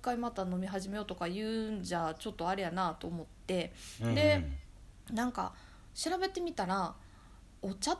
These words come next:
Speaker 1: てさ、なんか、何でも水出しできるんやってね。
Speaker 2: あ、そう。
Speaker 1: な-、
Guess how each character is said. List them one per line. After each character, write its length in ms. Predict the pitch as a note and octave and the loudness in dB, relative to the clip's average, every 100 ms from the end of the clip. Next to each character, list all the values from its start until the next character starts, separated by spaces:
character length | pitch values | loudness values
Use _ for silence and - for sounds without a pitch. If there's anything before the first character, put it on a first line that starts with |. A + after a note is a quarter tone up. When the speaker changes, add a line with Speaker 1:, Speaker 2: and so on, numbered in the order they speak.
| - | -2
Speaker 1:
て 80 | F3+ | -4
さ、 240 | E3+ D3+ F#3 | -2 -2 -4
な 80 | |
ん 80 | F#3+ | -4
か、 200 | E3 C#3+ - - - - | -4 -8 -10 -20 -20 -6
何 320 | F#3+ G3+ B3 C4 | -2 2 4 6
で 100 | B4 | 4
も 120 | B3 | 2
水 300 | F#3 A#3 D#4 | 2 0 0
出 140 | E4+ | 2
し 200 | D#4+ C4+ - - - - - | 0 -2 -4 -18 -20 -20 -4
で 100 | A#3+ | -4
き 180 | A3+ B3+ | 0 2
る 120 | C4 | 4
ん 80 | A#3 | 2
や 100 | D3 | 0
っ 20 | |
て 180 | C3 B2 | -6 -8
ね。 260 | D3+ F3 - - - - - - - - - - - | -4 -4 -4 -16 -18 -18 -18 -18 -18 -20 -20 -6 6
Speaker 2:
あ、 220 | D3 G3+ | 10 10
そ 160 | - A3+ | 10 8
う。 40 | |
Speaker 1:
な-、 120 | G#2+ | 8